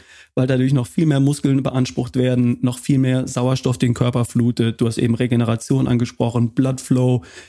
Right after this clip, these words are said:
im ganzen Körper, sorgt dafür, dass ich schneller regeneriere, ähm, und, und viele, viele andere Dinge, positive Effekte mehr. Also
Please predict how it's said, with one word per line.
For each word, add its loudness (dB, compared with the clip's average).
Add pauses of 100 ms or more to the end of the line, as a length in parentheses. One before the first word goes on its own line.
(120)
im 2
ganzen 0
Körper, 0
sorgt -2
dafür, 0
dass 0
ich 0
schneller 0
regeneriere, 2 (440)
ähm, 2 (120)
und, 0
und 0
viele, 0
viele 0
andere 0
Dinge, 2
positive 0
Effekte -2
mehr. -2
Also -4